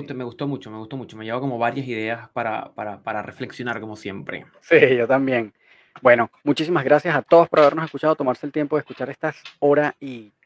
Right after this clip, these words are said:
Speaker 2: cuarenta y ocho segundos, o cuarenta y ocho minutos, casi dos horas.
Speaker 1: Casi dos
Speaker 2: Gracias por
Speaker 1: horas,
Speaker 2: haberse
Speaker 1: sí.
Speaker 2: quedado, <laughs> sí, gracias por haberse quedado hasta el final. Eh, espero que les haya gustado, este invitado está buenísimo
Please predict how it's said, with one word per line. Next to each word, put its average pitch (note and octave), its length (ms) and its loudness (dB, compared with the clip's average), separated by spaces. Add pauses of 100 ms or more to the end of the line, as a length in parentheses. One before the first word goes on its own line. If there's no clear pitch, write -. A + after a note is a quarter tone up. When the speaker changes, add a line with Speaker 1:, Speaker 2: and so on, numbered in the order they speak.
Speaker 2:
cuarenta A2+ 520 -2
y A#2 40 -2
ocho B2 160 -6
segundos, B2 520 -6
o A2+ 120 -16
cuarenta A2+ 280 -8
y - 20 -2
ocho A#2+ 160 -4
minutos, B2+ 440 -6
casi - 260 -8
dos - 280 -4
horas. D3+ 320 2 (140)
Speaker 1:
Casi C#3 220 -2
dos C3+ 160 0
Speaker 2:
Gracias C3 80 2
por B2+ 80 2
Speaker 1:
horas, A2 80 0
Speaker 2:
haberse A#2 140 -6
Speaker 1:
sí. C#3 60 -10
Speaker 2:
quedado, A#2 280 -4
<laughs> - 320 -4
sí, - 80 2
gracias A#2 400 -6
por A#2+ 120 -6
haberse A2+ 220 -10
quedado A#2 160 -4
hasta - 140 -8
el C3+ 60 -8
final. D3 460 -6 (440)
Eh, G2+ 160 -12
espero C3+ 220 -2
que C3+ 60 -2
les B2 100 -4
haya D3 80 0
gustado, C3+ 260 -2
este C#3+ 140 -8
invitado A#2 240 -6
está C3 160 -8
buenísimo D3 680 -4